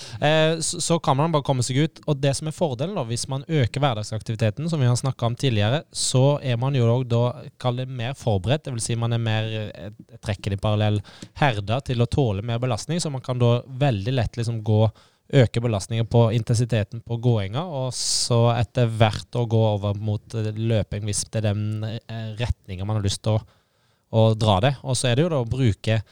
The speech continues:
der det, det de fleste har tilgjengelig utenfor husdøra, det er jo et, et kupert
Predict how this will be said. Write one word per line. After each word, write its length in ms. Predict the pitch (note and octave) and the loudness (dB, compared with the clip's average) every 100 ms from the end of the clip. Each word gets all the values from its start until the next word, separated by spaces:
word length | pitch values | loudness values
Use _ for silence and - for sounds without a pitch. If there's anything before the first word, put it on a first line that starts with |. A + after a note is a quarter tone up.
| _ _ _ _ _ _ | _ _ _ _ _ _
der 140 | A2+ A2 | -6 -4
det, 120 | A2+ A#2 A2+ A2+ A2+ A2 A#2+ A2+ A2+ A#2 | -4 -4 -4 -6 -10 -12 -14 -14 -14 0
det 120 | A2 | 2
de 80 | A2+ | 2
fleste 340 | C3 A#2+ - G#2+ | 2 -2 0 -2
har 100 | A2 | 0
tilgjengelig 420 | A2+ A2 G2 A2 | 0 0 2 0
utenfor 260 | - F#2 G#2+ | 0 -2 0
husdøra, 380 | A2 - F#2+ B2 | 0 0 -2 0
det 100 | B2+ | 2
er 40 | G2+ | 2
jo 100 | A#2+ | 2
et, 180 | - G#2 | 0 -4
et 720 | G#2 G2+ A2 - - G#2 - | -4 -4 -10 -10 -10 -8 -2
kupert 500 | A#2+ - A2 G2+ | 0 4 4 2